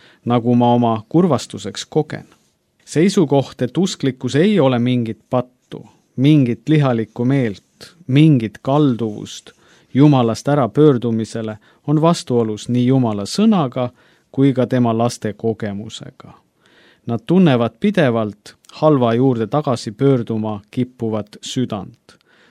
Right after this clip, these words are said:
loomupärast kalduvust teha kurja, pöörduda ära Jumalast ja klammerduda maiste asjade külge. Nad tunnetavad päevast päeva pattu, mis on jäänud nende südamesse,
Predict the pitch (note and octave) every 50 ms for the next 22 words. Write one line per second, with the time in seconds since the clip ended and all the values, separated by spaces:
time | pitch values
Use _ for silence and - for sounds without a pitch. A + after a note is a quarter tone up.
0 | _ - B2 C3 D3+ E3 D#3+ D3+ C3 A2 B2 B2 A#2+ A#2+ A2+ G#2 - - _ -
1 | - C3+ C#3+ D3+ C3+ A#2 A2+ A#2 G#2+ A2 A2 G#2 - - - - _ - C3+ B2+
2 | G2+ A2+ G#2+ G2+ _ - C#3 C#3+ C#3 B2+ A2 G#2+ G#2 - - - _ _ _ _
3 | _ _ _ _ _ - C#3 D3+ E3 D#3+ C#3+ C3+ C3 A2+ A#2+ B2+ C#3 D3 C#3 A#2+
4 | A#2 A#2+ C3 D3+ E3 D#3 C#3 B2 A#2 A2+ A2+ - - - - A#2 A2 - B2+ C#3
5 | D3 D#3 C#3+ B2+ A#2 - A#2 A2 A#2 A2+ A2 A#2+ C3 C#3 C3+ C3 - - A2 A#2
6 | B2 - - - G#2+ G#2 - G#2 - - B2+ B2 A#2 A2+ - - - - _ _
7 | _ _ _ _ _ _ _ _ _ - B2 A#2+ - - F3 G3 G#3 F#3 C#3+ -
8 | - C3 A#2+ A#2 A#2+ A2+ _ - F#3+ G3+ G3+ F3 D3 B2 - - _ - D3 D3
9 | C3 A#2+ G#2 G#2+ G#2 - C#3 D#3+ E3+ _ _ - G3+ F#3+ F3 E3 - - D#3+ D#3
10 | D3+ D3+ D#3 D#3 D#3 D3+ C#3+ D#3+ D#3+ E3 E3 D3+ - D3 C3 C3 B2+ B2+ A#2+ A#2+
11 | A#2 - - - - A#2 A#2 A2+